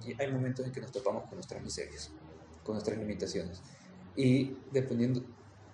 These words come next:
y dependiendo de qué tan soberbios seamos, si somos muy soberbios, vamos a ver nuestra, vamos a agrandar mucho nuestras miserias.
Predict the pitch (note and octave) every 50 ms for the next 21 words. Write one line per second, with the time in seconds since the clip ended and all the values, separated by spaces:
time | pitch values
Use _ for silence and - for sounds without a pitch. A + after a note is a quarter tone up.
0 | - - A#2 A2+ A#2 A#2 - A2+ A#2+ A#2+ B2+ C3 - - B2 B2 B2+ B2+ - -
1 | G#2+ G#2 A2 A#2 A#2+ A#2+ A2+ A2 - G#2+ A2 B2 B2 - G2+ A2 A2+ - - -
2 | - - A2+ A2+ A2+ A2 G#2 A#2+ C#3+ C3+ - C#3+ C3 A#2+ A2 G#2 G#2 G#2+ G#2+ G#2
3 | A2 G2+ G#2+ A2 G#2 G#2 G#2+ A2+ A2+ A2 - - - A#2+ A#2 A#2 A2+ A#2 A2 G#2+
4 | G#2+ G2+ G2 G2+ G#2+ A2+ A2+ A#2 A#2+ - - G#2 F#2+ F#2 - - G#2+ - - -
5 | - A#2 - - - - - -